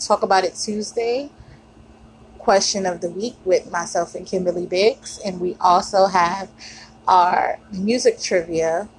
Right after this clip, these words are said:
with Lisa Deshawn's Throwback Thursday hour. So make sure you are participating so you can win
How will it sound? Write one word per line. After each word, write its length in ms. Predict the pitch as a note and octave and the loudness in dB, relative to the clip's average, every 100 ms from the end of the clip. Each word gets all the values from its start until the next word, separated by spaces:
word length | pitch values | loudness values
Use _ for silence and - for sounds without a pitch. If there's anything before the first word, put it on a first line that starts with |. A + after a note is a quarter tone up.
| - - - | -20 -20 -4
with 240 | F#3+ F3 | -2 -2
Lisa 280 | F3+ F#3 F#3 | -4 -6 -6
Deshawn's 600 | E3+ - G3+ G3 F3+ - | -6 -4 -2 -2 -4 -6
Throwback 440 | - E3 F3 E3+ - | -2 0 0 -2 -2
Thursday 460 | F#3+ G3 - - | 0 -2 -4 -4
hour. 460 | - - - B1+ - - - - - - - - - | -2 -2 -6 -14 -20 -20 -20 -20 -20 -20 -20 -20 -6
So 400 | - C4+ E3+ F3 | 4 4 4 -2
make 220 | G3+ A3 | -6 -4
sure 300 | - C4 A3+ | 2 6 6
you 440 | G3 F#3 A#3 D4 - | 4 -2 -2 -2 0
are 520 | F3 D#3+ D3+ - G3+ - - - | 2 4 4 0 -6 -14 -20 -6
participating 1000 | G3 F3+ - G3 - - F3+ F3+ F3+ G#3 - - - - | -2 0 -2 -10 -10 -6 -4 -4 -8 -12 -16 -20 -20 -12
so 160 | - | -6
you 140 | G3 F#3+ | -4 -4
can 260 | G3+ F#3 | -6 -4
win 460 | G3+ A3 F3 F#3 | -2 -2 -2 -8